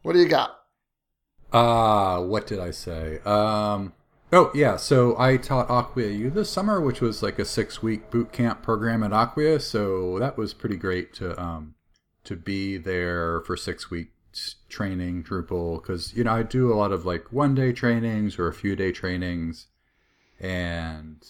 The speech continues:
Speaker 2: uh, and you can only, obviously, they're useful, but only, you know, it's not six weeks. So that was a lot of fun.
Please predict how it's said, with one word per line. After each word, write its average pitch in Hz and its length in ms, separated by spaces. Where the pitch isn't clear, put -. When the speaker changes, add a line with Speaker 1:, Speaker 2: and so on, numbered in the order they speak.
Speaker 2:
uh, 76 380
and 131 100
you 127 40
can 135 140
only, 98 260
obviously, 92 520
they're - 180
useful, 113 480
but 92 160
only, 90 520
you 107 100
know, 73 160
it's - 180
not 90 220
six - 300
weeks. 76 280
So 87 80
that 95 180
was 92 100
a 101 40
lot 90 120
of 85 80
fun. 82 340